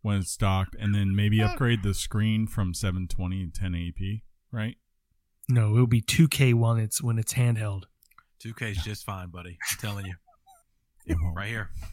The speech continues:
Speaker 2: This is a two K right here. It's just,
Speaker 3: Yeah.
Speaker 2: it's just fine.
Speaker 3: Yeah.
Speaker 1: You're right.
Speaker 3: Yeah.
Speaker 1: That's a four hundred dollar
Speaker 2: Um,
Speaker 1: monitor. <laughs>
Speaker 2: Which one is?
Speaker 1: Whatever you're looking at. <laughs>
Speaker 2: Is a what monitor?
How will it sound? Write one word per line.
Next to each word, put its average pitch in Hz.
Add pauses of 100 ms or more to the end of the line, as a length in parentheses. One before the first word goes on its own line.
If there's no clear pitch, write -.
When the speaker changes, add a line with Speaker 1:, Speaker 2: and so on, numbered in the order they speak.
(120)
Speaker 2:
This 98
is 104
a 104
two 110
K 104
right 101
here. 101 (140)
It's 95
just, 120
Speaker 3:
Yeah. 113
Speaker 2:
it's -
just 104
fine. 85 (580)
Speaker 3:
Yeah. 127
Speaker 1:
You're 87
right. 71 (1040)
Speaker 3:
Yeah. 101 (520)
Speaker 1:
That's -
a 90
four -
hundred 104
dollar 82
Speaker 2:
Um, 76
Speaker 1:
monitor. 76
<laughs> -
Speaker 2:
Which 104
one 120
is? 143 (320)
Speaker 1:
Whatever 87 (180)
you're 101
looking 90
at. 101 (400)
<laughs> -
Speaker 2:
Is 107
a 107
what 117
monitor? 139